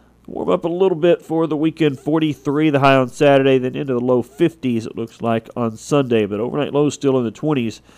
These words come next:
uh, through at least Sunday night. Right now, we have got fair skies, and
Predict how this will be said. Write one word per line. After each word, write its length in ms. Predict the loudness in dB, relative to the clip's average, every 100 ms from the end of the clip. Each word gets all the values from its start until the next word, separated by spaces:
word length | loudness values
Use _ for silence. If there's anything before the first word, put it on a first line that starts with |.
| _ _ _ _ _ _ _ -14
uh, 120 | -12
through 300 | -6 -2 -2
at 100 | -2
least 360 | -2 -4 -6 -16
Sunday 460 | -6 -6 -4 -6 -8
night. 300 | -6 -8 -10 _ _ _ _ _ _ _ _ _ _ _ _ _ -20 _ _ _ _
Right 460 | -14 -6 -4 -4 -6
now, 400 | -6 -4 -6 -6
we 300 | -4 0 0
have 300 | 0 0 2
got 260 | 2 2 0
fair 260 | 0 0
skies, 680 | 0 0 2 2 2 0 -6
and 500 | -10 -8 -6 -8 -12